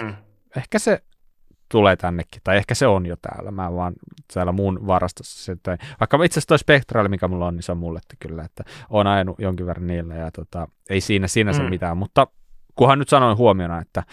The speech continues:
Speaker 2: pistää silmään mulletti koko ajan, enemmän ja enemmän.
Speaker 1: Joo, kyllä.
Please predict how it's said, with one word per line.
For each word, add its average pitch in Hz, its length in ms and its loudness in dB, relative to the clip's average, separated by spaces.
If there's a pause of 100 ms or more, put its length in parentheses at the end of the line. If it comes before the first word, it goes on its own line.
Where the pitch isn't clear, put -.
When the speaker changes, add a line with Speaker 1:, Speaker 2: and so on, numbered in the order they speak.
(520)
Speaker 2:
pistää 123 260 4
silmään 104 460 2
mulletti 120 420 -2
koko 117 240 -4
ajan, 107 180 0 (140)
enemmän 107 260 -4
ja 117 60 -2
enemmän. 85 260 -8 (140)
Speaker 1:
Joo, 117 240 -12 (460)
kyllä. 120 260 -10